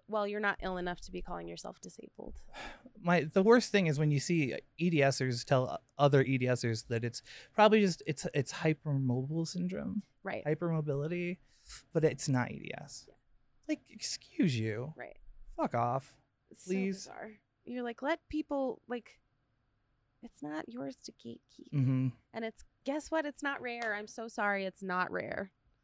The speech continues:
Speaker 1: I'm gonna
Speaker 2: Mm.
Speaker 1: keep just screaming it to the heavens because, hey, doctors, you're missing it. And we keep having to diagnose ourselves and each other. And that's ridiculous.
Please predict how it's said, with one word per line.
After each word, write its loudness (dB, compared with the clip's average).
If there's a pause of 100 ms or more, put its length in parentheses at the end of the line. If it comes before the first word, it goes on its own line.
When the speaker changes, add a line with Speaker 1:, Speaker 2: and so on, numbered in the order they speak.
(320)
Speaker 1:
I'm 0
gonna -4
Speaker 2:
Mm. -8
Speaker 1:
keep -10
just -4
screaming -2
it -2
to -2
the -2
heavens -6
because, -12 (400)
hey, -4
doctors, -2 (300)
you're -4
missing -6
it. -10 (360)
And -6
we -6
keep -8
having -6
to -14
diagnose -8
ourselves -12 (220)
and -8
each -16
other. -12 (1200)
And -6
that's -10
ridiculous. -12